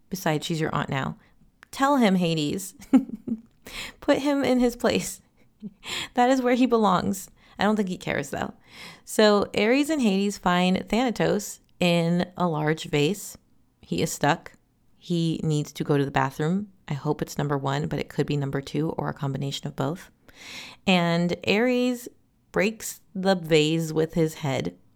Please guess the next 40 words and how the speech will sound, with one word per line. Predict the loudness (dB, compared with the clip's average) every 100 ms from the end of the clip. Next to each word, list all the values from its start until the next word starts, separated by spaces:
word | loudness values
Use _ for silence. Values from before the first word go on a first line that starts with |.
| _ _
because | -8 -4 0
he |
has | 0 0
a |
really | 0 -2
hard | -2 -4
head. | -4 -4 -6 -20 _
And | -2 0
that | 0
was | -2
funny | 0 0 0 -4
to | -2
me. | 4 4
<laughs> | 4
I |
laughed | 2 0 -2
so | -2 0
hard | 0 0
when | -4
I |
first | -4 -6 -2
read | -2
that. | -2 -4 -6 -16 -18 -18 -20 -20 -20 _
Long | 2 4
story | 2 0 0
short, | 2 4 4 2 -6 _ _ -4
the | 2
mortal | 4 6 6
Sisyphus | 2 0 -2 -2 2 2 0 -8 -18 _
put | -2 0 0 -2
Thanatos | 0 0 0 -2 0
there. | 2 4 4 2 -4 _ _ _ -4
Thanatos | -2 0 0 -2
fell | 2 2 2
for | 2 2
a |
really | 4 4 4 2 -2 -8
simple | -6 -2 0 0
trick, | 0 0 0 -2 -14 _ _ _
and | -2 0 0 0 -2